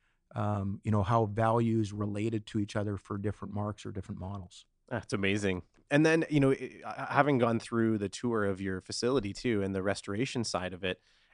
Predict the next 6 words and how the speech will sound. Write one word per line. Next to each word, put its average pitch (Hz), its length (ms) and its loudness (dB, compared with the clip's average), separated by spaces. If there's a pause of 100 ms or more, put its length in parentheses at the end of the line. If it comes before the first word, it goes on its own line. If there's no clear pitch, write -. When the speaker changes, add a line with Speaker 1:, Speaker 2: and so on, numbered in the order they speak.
Speaker 2:
it's 123 120 0
so 131 200 6
fascinating, 101 720 0
and 95 180 0
just - 240 -4
seeing 101 580 -2